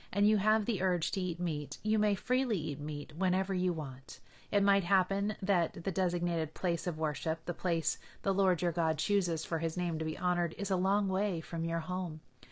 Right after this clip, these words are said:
If so, you may butcher any of the cattle, sheep, or goats the Lord has given you, and you may freely eat the meat in your hometown as I have commanded you. Anyone, whether ceremon-, ceremonially clean or unclean,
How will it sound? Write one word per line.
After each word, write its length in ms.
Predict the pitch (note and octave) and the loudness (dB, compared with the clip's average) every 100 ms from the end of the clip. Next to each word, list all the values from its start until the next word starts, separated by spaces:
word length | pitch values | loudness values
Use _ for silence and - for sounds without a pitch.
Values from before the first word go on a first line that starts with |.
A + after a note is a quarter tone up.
| - - - | -20 -8 2
If 160 | B3 | 2
so, 260 | - A3 F#3+ | 4 4 4
you 180 | G#3+ G#3+ | 4 2
may 200 | G3 F#3+ | 2 0
butcher 520 | - F3+ - F#3 F3+ | 0 0 0 -2 -2
any 240 | G3 G#3 A3 | 0 2 2
of 120 | F#3+ | 0
the 60 | F3+ | -4
cattle, 400 | - E3+ E3 F3 | -4 -2 0 -2
sheep, 380 | - F3+ F3 - | 0 0 -2 -4
or 100 | F#3+ | -4
goats 380 | F3+ E3+ E3 | 0 0 0
the 140 | - F3+ | 0 0
Lord 220 | E3 D#3 | 2 0
has 160 | F3+ F3+ | -2 0
given 280 | A3 G3 | 0 0
you, 260 | E3 C#3+ C#3+ - - - | -2 -2 -6 -12 -18 -4
and 160 | A3+ A3 | 0 2
you 80 | |
may 180 | G#3+ G3+ | 4 2
freely 440 | F#3+ - B3+ A3 D#3+ | 0 0 0 2 0
eat 180 | D#3+ | -2
the 100 | - | 0
meat 320 | D#3 D#3 D#3 - | 0 0 -4 -4
in 140 | G3 | 0
your 260 | F#3+ F#3+ D#3+ - | 2 0 -2 -2
hometown 680 | G3+ F#3 - G3+ E3 D#3 - | -2 -2 -4 -4 -2 -4 -6
as 180 | G3 F3+ | -6 -2
I 100 | F#3+ | 0
have 200 | F#3 F3+ | -2 -4
commanded 560 | - F#3 G3 F3+ D3+ | -4 -2 0 -2 -4
you. 220 | D3 C#3 C3+ - - - - | -6 -8 -10 -18 -20 -20 -12
Anyone, 520 | - A3 A#3 F3 D#3 F3+ | 0 2 2 2 2 2
whether 240 | F3 F3 | 2 0
ceremon-, 500 | - F#3 F3 F#3 F#3 | 0 0 0 0 -2
ceremonially 680 | - - G3+ A3 G#3+ G#3 G3+ | -4 -2 0 0 0 0 -2
clean 400 | G3+ - F#3 F3 | -4 -4 -2 -2
or 80 | F3 | -2
unclean, 600 | - F3 F3 D#3+ C#3 C#3+ | -2 -4 -4 -6 -6 -8